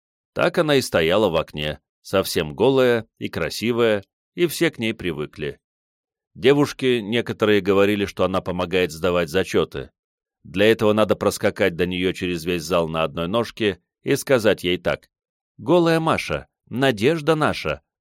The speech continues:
помоги сдать физику, или химию, или политэкономию», и она уж примет меры.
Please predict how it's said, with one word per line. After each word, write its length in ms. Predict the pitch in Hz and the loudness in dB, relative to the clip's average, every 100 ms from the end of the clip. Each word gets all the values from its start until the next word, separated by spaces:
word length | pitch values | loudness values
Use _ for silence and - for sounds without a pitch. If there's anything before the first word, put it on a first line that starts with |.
| - | -2
помоги 400 | 101 104 110 175 | 0 0 0 -2
сдать 260 | 143 170 | 2 2
физику, 640 | 170 180 131 87 76 76 - _ _ - | 2 -4 -4 -4 -6 -8 -10 _ _ -4
или 200 | 175 87 | -2 -2
химию, 560 | - 131 123 107 95 _ - | -2 -2 0 -2 -4 _ -4
или 180 | 147 135 | 0 0
политэкономию», 1040 | 92 92 87 92 82 85 104 98 90 87 _ _ _ _ | 0 -2 -2 -4 -4 -2 -2 -2 -4 -8 _ _ _ _
и 80 | - | -2
она 340 | 76 69 131 | -2 0 0
уж 200 | 165 - | 0 -2
примет 440 | - 80 85 87 85 | -6 -4 -4 -6 -4
меры. 380 | 78 71 71 | -4 -4 -10